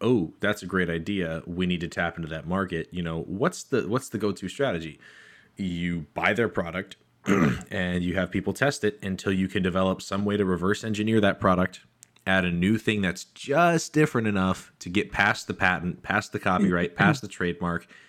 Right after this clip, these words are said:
Speaker 1: and then you re-release it as your own thing. You start making money, maybe at a discounted rate or maybe from a different angle.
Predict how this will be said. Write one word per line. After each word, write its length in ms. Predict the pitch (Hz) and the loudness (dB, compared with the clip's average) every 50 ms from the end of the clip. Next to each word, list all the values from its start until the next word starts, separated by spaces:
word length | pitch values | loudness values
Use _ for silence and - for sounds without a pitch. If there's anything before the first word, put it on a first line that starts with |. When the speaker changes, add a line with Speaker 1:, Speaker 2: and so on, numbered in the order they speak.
| - - - _ _ _ _ _ _ - | -20 -20 -20 _ _ _ _ _ _ -4
Speaker 1:
and 120 | 107 104 107 | -2 0 2
then 100 | 104 104 | 2 2
you 100 | 104 95 | 2 4
re-release 480 | 92 101 101 98 95 92 92 87 - - | 4 4 4 4 4 2 2 0 -2 -6
it 120 | 92 - | -4 -2
as 160 | 87 90 82 | -2 -2 -2
your 140 | 82 85 85 | -2 -2 -2
own 120 | 85 80 80 | -2 -4 -4
thing. 240 | - 95 87 87 87 | -2 -2 -2 -2 0
You 120 | 95 110 | 0 0
start 240 | 113 - - 98 76 92 | 0 0 0 0 2 2
making 300 | 92 87 87 92 85 85 | 2 2 2 0 0 0
money, 280 | 82 82 80 82 82 76 | 0 0 0 -2 -2 -2
maybe 380 | 78 87 92 95 85 90 87 | 0 0 0 2 2 0 0
at 60 | 80 82 | 0 0
a 20 | |
discounted 520 | 80 82 82 78 - - 85 80 78 73 78 | -2 -4 -4 -4 -4 -6 -6 -6 -6 -4 0
rate 400 | 85 104 120 139 147 143 147 - - - - - - | 2 2 2 2 2 -2 -8 -12 -20 -20 -20 -14 -6
or 120 | - 92 87 | -4 0 0
maybe 260 | 87 87 82 87 82 | 2 2 0 -2 -4
from 340 | - - 95 90 85 85 78 | -4 -4 -4 -2 -2 -2 -4
a 60 | 82 85 | -4 -6
different 360 | 80 76 73 - - - - | -6 -8 -8 -10 -10 -6 -4
angle. 440 | 98 104 110 117 123 123 123 120 | -4 -4 -2 0 0 -2 -2 -2